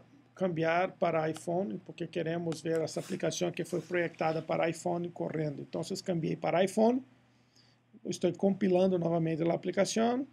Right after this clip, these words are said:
está sendo o deploy, e vai arrancar aqui, está mi, o simulador de iPhone.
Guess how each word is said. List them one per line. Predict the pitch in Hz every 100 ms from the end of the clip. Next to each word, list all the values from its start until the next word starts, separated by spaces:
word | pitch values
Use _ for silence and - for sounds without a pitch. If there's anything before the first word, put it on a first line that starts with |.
| - _ _ _
está | - - 180
sendo | - 180 170 165
o | 160
deploy, | 151 165 - 180 202 254 - _ _ - - - - - _ - 175
e | 180
vai | 139 185 180
arrancar | 180 175 185 185
aqui, | 180 190 208
está | 190 190 185
mi, | 180 180 185 - _ -
o | 180 165
simulador | 180 180 170 156 165
de | 170
iPhone. | 160 - -